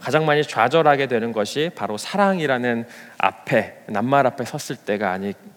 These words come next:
아니겠는가, 아, 싶죠. 우리는 사랑의 전문가로 부름을 받았다고 하지만, 어쩌면 우리 스스로가 우리 자신을 바라보는 모습은,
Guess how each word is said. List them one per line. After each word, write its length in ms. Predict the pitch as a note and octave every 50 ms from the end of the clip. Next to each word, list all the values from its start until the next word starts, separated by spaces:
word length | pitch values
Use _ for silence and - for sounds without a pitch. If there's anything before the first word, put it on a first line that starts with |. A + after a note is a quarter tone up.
| _ _ - A#2 G#2 G2+ -
아니겠는가, 760 | - A2 G#2 A2+ A#2 A#2 A2 G2 F#2+ E2+ F#2+ G#2 G#2 F#2 - -
아, 200 | F2+ F#2 F2+ F2
싶죠. 400 | - - _ - - G2+ F#2 - _ - - - - - -
우리는 180 | C3 C3+ D#3 E3
사랑의 340 | - G3+ F#3+ G3+ G3+ G3+
전문가로 520 | F#3+ - D3+ D3+ E3+ F#3+ G3 F3+ F3 F3 F3
부름을 340 | - - D3 D3 D#3+ E3 D3+
받았다고 520 | - C#3+ C#3+ E3+ F3+ - - F3 E3+ F3
하지만, 520 | D#3+ D3 - C#3+ C3+ C#3+ D#3 G3+ B3+ C#4+ - - - - - - - - -
어쩌면 360 | A#2 C#3+ - - A3+ A3+ G3
우리 160 | D3+ D#3 G3+
스스로가 560 | G3 - - C4+ - - A#3 G#3 F#3 G3 F#3+
우리 220 | E3+ C3+ C#3+ F3 E3+
자신을 480 | - - C3+ C3+ - - F#3 A3 A3
바라보는 640 | F#3+ - D3+ C#3+ D#3+ D#3 E3 E3+ D#3+ D#3 D3+ D3 C3 A2+
모습은, 640 | A#2+ C3+ C3 - - B2+ D#3+ F#3 E3+ B2+ G#2+ F#2